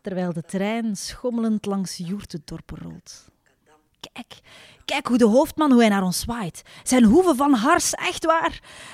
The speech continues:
En een oude vrouw die met een mand vol wier of waarheid op het perron,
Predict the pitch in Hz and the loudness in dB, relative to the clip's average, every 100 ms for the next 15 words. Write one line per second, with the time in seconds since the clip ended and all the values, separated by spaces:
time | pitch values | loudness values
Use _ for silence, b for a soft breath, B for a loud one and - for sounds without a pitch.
0 | B 247 254 254 208 185 240 285 320 226 | B 4 4 2 2 0 0 0 0 0
1 | 202 185 175 180 208 269 339 - - 196 | -2 -2 -4 -2 0 0 -2 -8 -6 -4
2 | 165 156 156 143 170 156 175 208 254 269 | -4 -8 -12 -14 -14 -8 -4 -4 -6 -10
3 | - - - 165 - 156 165 208 262 285 | -14 -16 -18 -18 -18 -14 -10 -8 -8 -10
4 | 277 247 254 254 - 247 254 | -10 -12 -14 -14 -10 -8 -10